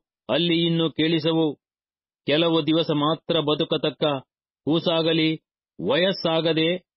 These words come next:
ಮುದುಕನಾದವನಾಗಲಿ ಅಲ್ಲಿ ಇರುವುದಿಲ್ಲ. ಯುವಕನು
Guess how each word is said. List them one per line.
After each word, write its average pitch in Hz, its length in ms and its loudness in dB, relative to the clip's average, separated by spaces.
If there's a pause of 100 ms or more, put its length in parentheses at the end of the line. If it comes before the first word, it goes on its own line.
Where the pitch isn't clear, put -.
(120)
ಮುದುಕನಾದವನಾಗಲಿ 151 1300 0 (420)
ಅಲ್ಲಿ 135 500 0
ಇರುವುದಿಲ್ಲ. 135 520 0 (800)
ಯುವಕನು 147 580 0